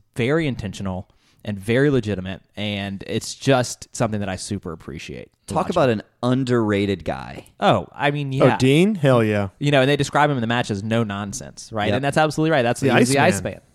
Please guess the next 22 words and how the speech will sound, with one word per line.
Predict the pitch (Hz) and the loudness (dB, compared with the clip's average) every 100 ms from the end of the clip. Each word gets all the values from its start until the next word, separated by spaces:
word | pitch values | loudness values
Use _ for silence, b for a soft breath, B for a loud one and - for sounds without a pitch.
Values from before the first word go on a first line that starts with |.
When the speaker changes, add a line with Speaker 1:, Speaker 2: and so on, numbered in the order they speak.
| - | -8
Speaker 1:
He | 110 | -2
was | 117 | -2
the | 120 | -2
Iceman. | 127 165 - 67 - b b b | -4 -4 -10 -14 -20 b b b
And, | - 117 113 110 104 95 - | -6 -2 -2 -2 -4 -6 -4
um, | 104 95 92 98 - - | -2 -2 -4 -10 -14 -2
it | 147 | 4
was | 143 | 4
just | 156 - | 4 0
one | 151 | 2
of | |
those | 131 - | 2 2
things | 120 120 107 | -4 -4 -4
that | 117 101 - _ _ | -2 -2 -6 _ _
he | - 135 147 160 | -10 -2 0 0
could | - 143 | 0 2
wrestle | 117 113 113 127 117 | 2 0 0 0 0
with | 98 | -2
anybody | 110 113 113 107 110 | -6 -6 -4 -2 -2
on | 107 104 | -4 -6
the | 95 | -10
planet. | - - 95 85 - - | -12 -12 -12 -12 -18 -20